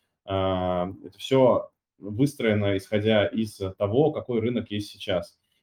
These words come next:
И рисков того, что мы там не заметим какую-нибудь инфляцию или рост, э, или там не сможем, э, учесть курс, э, доллара, ну, они исключены. То есть, э, мы, собственно, и живем тем от того, что, э,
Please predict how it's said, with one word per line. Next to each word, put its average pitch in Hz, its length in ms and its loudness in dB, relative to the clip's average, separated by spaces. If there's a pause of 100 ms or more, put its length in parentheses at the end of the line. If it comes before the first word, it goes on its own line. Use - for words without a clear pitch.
И 208 300 4
рисков 131 360 0
того, 110 280 4
что - 180 -6
мы 107 120 2
там 95 180 -2
не 98 80 -2
заметим 104 460 0
какую-нибудь 90 380 -8
инфляцию 101 520 -2
или 92 100 -2
рост, 101 360 -2
э, 92 340 -4
или 95 80 -2
там 95 220 -4
не 98 100 -4
сможем, 101 460 0 (360)
э, 98 160 -2
учесть 98 420 -2
курс, 104 380 -6
э, 92 220 -4
доллара, 110 400 2
ну, 101 200 -2
они 104 200 0
исключены. 98 640 -8
То - 80 -20
есть, - 220 -20
э, 90 120 -6
мы, 101 440 -2
собственно, 90 540 -6 (200)
и 117 100 -2
живем 110 520 2
тем 127 220 4
от 117 120 -4
того, 107 240 2
что, 98 440 0 (340)
э, 87 460 0